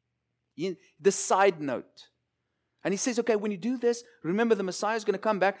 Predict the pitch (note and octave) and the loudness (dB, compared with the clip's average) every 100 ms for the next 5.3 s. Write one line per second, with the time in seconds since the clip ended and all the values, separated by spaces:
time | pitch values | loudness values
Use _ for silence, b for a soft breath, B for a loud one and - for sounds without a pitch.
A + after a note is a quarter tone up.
0 | B G3 G3 F#3 A3+ B3 A#3+ G#3+ A3+ G#3+ | B -2 0 0 0 2 2 2 0 2
1 | G3 C4+ G#3+ A#3 D4 - _ _ _ B | 2 4 4 2 -2 -10 _ _ _ B
2 | B F3+ F#3 G3 F#3 G3+ F3+ A#2+ - - | B -2 0 2 2 2 2 0 -2 -20
3 | _ _ _ _ _ _ b b F3+ G#3 | _ _ _ _ _ _ b b -2 0
4 | G3+ G3+ F#3+ C4 A3+ A3 - _ - F3 | 2 0 4 4 4 2 -6 _ -2 0
5 | F#3+ - E3 | 0 -8 -10